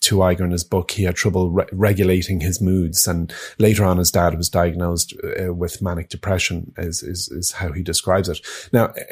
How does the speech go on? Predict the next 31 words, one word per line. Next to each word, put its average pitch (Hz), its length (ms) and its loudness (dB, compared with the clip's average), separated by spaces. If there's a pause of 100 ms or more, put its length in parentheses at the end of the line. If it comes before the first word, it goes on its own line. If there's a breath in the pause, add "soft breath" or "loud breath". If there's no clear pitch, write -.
(100)
um, 104 380 2
again, 123 300 6
according 131 300 6
to - 80 0
his 95 100 0
book, 104 220 2
his 104 120 2
dad 131 380 4 (420 loud breath)
used 127 220 2
to 113 60 -4
push - 420 2
his - 160 0
kids 104 300 4
to - 100 -8
work 95 240 0
so 120 260 6
hard 87 540 2 (560 soft breath)
and 101 180 0
to - 80 -6
be 101 160 2
productive 104 680 0
that, 90 240 2 (380 loud breath)
so - 180 4
they - 160 4
could - 220 0
be 107 420 2
successful 135 680 2
in 101 120 4
a 98 40 4
way 95 400 4
that 85 220 2